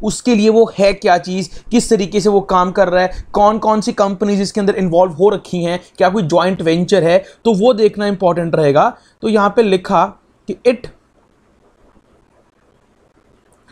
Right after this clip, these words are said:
comprises of three solar generating units।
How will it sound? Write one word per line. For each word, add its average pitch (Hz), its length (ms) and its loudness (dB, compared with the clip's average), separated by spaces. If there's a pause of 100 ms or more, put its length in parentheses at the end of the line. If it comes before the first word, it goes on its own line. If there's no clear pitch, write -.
(580)
comprises 180 680 2
of 139 260 4 (1900)
three 190 340 0 (1500)
solar 190 580 2 (2000)
generating 160 880 0
units। 110 300 -8